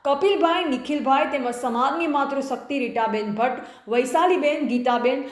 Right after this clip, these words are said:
વગેરે અનેક બ્રહ્મ બંધુ ભગીનીઓ ઉપસ્થિત રહ્યા. સર્વે અગ્રણીઓના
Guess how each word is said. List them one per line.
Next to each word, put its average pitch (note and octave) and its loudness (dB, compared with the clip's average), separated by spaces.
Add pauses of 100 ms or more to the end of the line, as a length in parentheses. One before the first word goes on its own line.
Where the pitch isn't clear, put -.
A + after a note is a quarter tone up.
(140)
વગેરે D#4+ 4
અનેક C#4 0
બ્રહ્મ D#4 0
બંધુ B3 0
ભગીનીઓ A3 -4
ઉપસ્થિત A3+ -6
રહ્યા. B3 0 (200)
સર્વે A3+ 0
અગ્રણીઓના D4+ 2